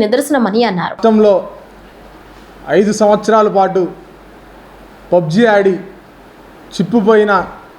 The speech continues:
Speaker 2: మాజీ ముఖ్యమంత్రి, ప్రస్తుత ఎమ్మెల్యే జగన్మోహన్ రెడ్డి గారు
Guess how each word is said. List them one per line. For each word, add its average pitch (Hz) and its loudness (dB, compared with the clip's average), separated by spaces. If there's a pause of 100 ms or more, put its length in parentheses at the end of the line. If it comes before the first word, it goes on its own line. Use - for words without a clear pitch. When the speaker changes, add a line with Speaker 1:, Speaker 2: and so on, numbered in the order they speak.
(360)
Speaker 2:
మాజీ 196 0 (100)
ముఖ్యమంత్రి, 214 0 (560)
ప్రస్తుత 202 0 (100)
ఎమ్మెల్యే 202 2 (720)
జగన్మోహన్ 214 2
రెడ్డి 196 2
గారు 196 2